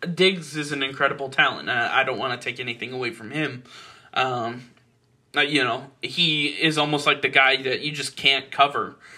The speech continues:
no matter what. You throw him downfield. I've, I saw him catch a pass with three people trailing him. They were all trying to cover him,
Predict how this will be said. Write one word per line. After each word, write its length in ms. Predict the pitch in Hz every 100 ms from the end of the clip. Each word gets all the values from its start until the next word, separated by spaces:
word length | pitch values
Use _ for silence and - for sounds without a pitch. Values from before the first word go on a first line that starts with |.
| -
no 100 | 135
matter 340 | 131 131 120 117
what. 400 | 123 135 120 -
You 120 | 131
throw 240 | 131 139
him 180 | 135 139
downfield. 580 | 131 123 123 147 151 123
I've, 200 | 120 131
I 120 | - 139
saw 240 | 156 147
him 180 | 147 143
catch 220 | 147 143
a 60 | 139
pass 360 | - 156 143 - - -
with 200 | 135 135
three 280 | 160 160 180
people 380 | 170 190 - 139
trailing 520 | - 147 156 151 113
him. 280 | 113 98 120
They 120 | 123
were 160 | 135 135
all 140 | 139
trying 260 | 139 147 135
to 60 |
cover 320 | 127 165 151
him, 240 | 110 104